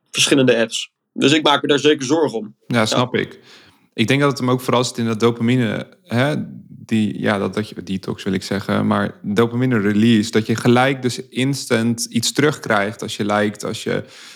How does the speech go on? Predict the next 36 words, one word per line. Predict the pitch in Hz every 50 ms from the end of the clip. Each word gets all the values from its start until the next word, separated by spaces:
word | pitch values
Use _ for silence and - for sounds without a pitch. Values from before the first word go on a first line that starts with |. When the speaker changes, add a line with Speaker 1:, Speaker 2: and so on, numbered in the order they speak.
| - - -
Speaker 2:
iets | - - - - -
plaatst | - 123 113 107 104 104 101 - - -
op | -
social | - - 113 107 101 - - 107
media. | 107 104 104 104 104 101 101 101 101 101 101 101 - - - _ _ _ _
En | - 110
dat | 110 107
die | 104 110 -
apps | 95 113 -
natuurlijk | - - - 113 - 107 104
op | -
gebouwd | - 101 104 104 117 117
zijn | - 123 110 107
om | 107 107
jou | 104 98 95 101 101 104 104
zo | - - 107
lang | 107 110 113 110
mogelijk | 104 104 107 - -
op | 107 - -
platform | 117 117 117 - - - 107 104
te | 101 -
houden | 101 101 98 98 101 98 101
en | 98 98 101
zo | - 110
lang | 101 104 107 107
mogelijk | 107 107 104 107 107 - 107 101 101 -
allemaal | - 104 107 104 104 101
content | - 107 107 107 - 104 101 -
voor | - 110 104 101
te | 95 101
schotelen | - - 104 101 104 95 - 104 98 95
die | 95 101
jij, | 101 101 98 98 95 98 98 -
eh, | 95 98 98 95
leuk | 98 101 117 120 -
vindt. | - - 98 95 104 123 156 175 - -